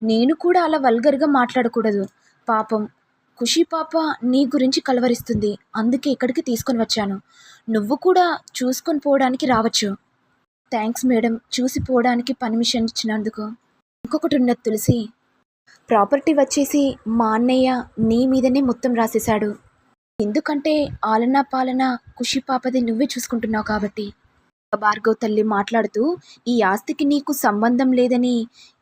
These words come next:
ఈ ప్రాపర్టీపై సంతకం పెట్టమ్మా. నువ్వు సంతకం పెడితేనే ఖుషి పాపను చూస్తావు." ఇక సుపర్ణిక మాట్లాడుతూ, "ఇది మా అన్నయ్య ఆస్తి, ఇది నాకే దక్కుతుంది. కాబట్టి నీ పేరు మీద రాసిన మా అన్నయ్య ప్రాపర్టీస్ అన్నీ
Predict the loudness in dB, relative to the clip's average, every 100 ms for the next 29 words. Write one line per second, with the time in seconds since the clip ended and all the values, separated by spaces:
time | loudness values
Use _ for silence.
0 | -6 -2 2 2 2 0 0 0 -4 -4
1 | -8 -2 -2 0 0 0 -2 -2 -2 2
2 | 2 0 -4 _ _ _ _ _ -4 -2
3 | 0 0 0 -2 -2 -2 -2 -2 -2 0
4 | 0 0 -2 0 2 4 4 2 0 2
5 | 0 0 0 0 -2 -10 -16 -12 -12 -10
6 | -10 -8 -2 0 0 0 0 0 2 -2
7 | 0 -4 -4 _ -2 0 2 2 4 4
8 | 4 4 2 -2 -8 -8 _ -8 0 2
9 | 2 0 0 -2 -2 -2 0 0 -2 -20
10 | -20 -20 -6 2 2 2 -2 -4 -4 -6
11 | -4 0 2 2 2 0 2 2 4 2
12 | 2 0 0 -2 -4 -2 0 2 2 0
13 | 0 -4 -4 -6 -6 -2 -2 -2